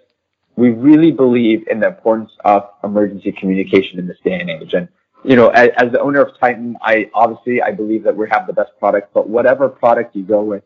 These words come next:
make sure your site has an emergency plan. Make sure you've got an emergency communication system. Emergencies can happen, but having something to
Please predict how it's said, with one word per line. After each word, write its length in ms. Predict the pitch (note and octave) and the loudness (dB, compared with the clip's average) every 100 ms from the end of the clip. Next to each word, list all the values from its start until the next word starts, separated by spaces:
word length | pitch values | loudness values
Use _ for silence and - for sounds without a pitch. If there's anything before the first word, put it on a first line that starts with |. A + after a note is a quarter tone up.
| _ _ _ - | _ _ _ -12
make 320 | A2+ B2+ B2+ - - | -4 -2 -2 -8 0
sure 200 | D3 C#3+ | 2 2
your 180 | B2 A2+ - | 0 -4 2
site 260 | A2+ A2+ - | 2 2 0
has 180 | A#2 A2+ | -2 -2
an 80 | G#2 | -8
emergency 560 | G2 G#2+ A2+ A#2 A#2+ | -4 -4 -4 -6 -8
plan. 420 | G#2+ - A2 A2 A2 _ - | -6 -4 -4 -4 -10 _ -10
Make 280 | G2+ A#2+ A#2+ - | -2 -2 -2 0
sure 160 | C3 | 2
you've 140 | C3 A#2 | 4 4
got 160 | A#2+ | 2
an 100 | A2+ | 2
emergency 480 | G#2 G#2+ G#2+ G#2 G#2 | 0 0 0 -4 -10
communication 720 | - G2 F#2+ F#2+ F#2+ F2+ F#2 - | -8 -8 -8 -4 -4 -4 -10 -4
system. 480 | F2+ - F#2 F2+ - _ _ _ _ | -6 -4 -8 -6 -10 _ _ _ _
Emergencies 640 | G#2+ B2 C#3 C3 C3 B2+ G2+ | 2 6 6 2 -2 -2 -2
can 120 | - | -6
happen, 440 | G#2 - F#2 F#2 - _ _ - | -6 -6 -6 -8 -8 _ _ -12
but 320 | G2 F#2+ - | -2 2 2
having 460 | - A#2+ C#3 C3+ - | 0 -2 -2 -4 -4
something 520 | C3 B2+ A#2+ G#2 F#2+ - - | -4 -4 -4 -6 -8 -18 -6
to 280 | G#2 G2+ | -4 -2